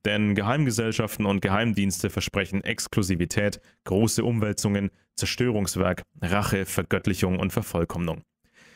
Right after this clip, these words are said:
Hier bot sich nicht mehr nur der individuelle Narzissmus, sondern ein besonderer Gruppennarzissmus, an dem nur Auserwählte teilhaben durften. Das Studium der Philosophie setzte ihm mental und physisch arg zu, denn es brachte ihm keinerlei Anerkennung ein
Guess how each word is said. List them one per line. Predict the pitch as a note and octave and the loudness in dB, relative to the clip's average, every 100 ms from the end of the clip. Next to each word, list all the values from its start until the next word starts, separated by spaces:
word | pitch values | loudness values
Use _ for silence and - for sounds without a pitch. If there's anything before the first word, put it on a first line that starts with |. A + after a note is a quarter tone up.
| _ _ | _ _
Hier | - F3 | 0 2
bot | F#3+ F#3 | 2 0
sich | D#3+ C3+ | 0 0
nicht | C#3 B2+ | -2 0
mehr | B2 A#2 | 0 2
nur | A#2 | 2
der | A2 | 2
individuelle | A#2 A2+ G#2 G#2 G2+ | 2 2 2 2 2
Narzissmus, | F#2+ F2+ - E3+ F#2+ E2 - - _ - | 0 0 0 0 0 -2 -4 -10 _ -6
sondern | B2 B2+ | -2 0
ein | A#2+ | 0
besonderer | A#2 G#2 A#2 C#3+ C3 A#2 | 0 0 0 0 0 -2
Gruppennarzissmus, | G2+ A2 B2 G2+ F2+ E2+ - F#2+ G2 F#2+ - - | -2 -2 0 2 2 0 -2 0 0 0 -4 -4
an | G#2+ | -2
dem | G#2+ G#2+ | 2 2
nur | G#2+ - | 2 2
Auserwählte | G#2 - F2+ F2 D#2+ E2+ | 0 0 0 0 -2 -4
teilhaben | - G2 F2+ E2+ E2+ | -2 0 2 0 0
durften. | E2+ - E2+ - _ _ _ _ _ _ _ _ _ _ _ | -2 -4 -8 -10 _ _ _ _ _ _ _ _ _ _ _
Das | - A2 | -4 -2
Studium | - C3+ D3+ D3+ | 0 2 2 0
der | A#2 G#2 | 0 0
Philosophie | - A2 G2+ F#2 - A#2 C3 | 0 2 2 0 0 0 2
setzte | G#2 G#2 - A#2+ | 0 -4 -4 0
ihm | A2+ | 2
mental | G#2 G2+ F2 G2 G#2 | 2 0 -2 0 0
und | A2 | 0
physisch | - A2+ G#2 G#2 - | -2 -2 0 0 0
arg | G#2+ G2+ | -2 -4
zu, | - C#3+ B2 F2+ - - | -4 0 0 0 -6 -2
denn | G#2 | -2
es | - | 0
brachte | B2 C3 B2+ | -2 -2 0
ihm | A#2+ | 0
keinerlei | G2 B2 C#3+ B2 | 0 0 0 0
Anerkennung | A#2 A#2+ G2 - F#2 F#2+ | -2 -2 -2 0 0 0
ein | G2 F#2 | 0 -2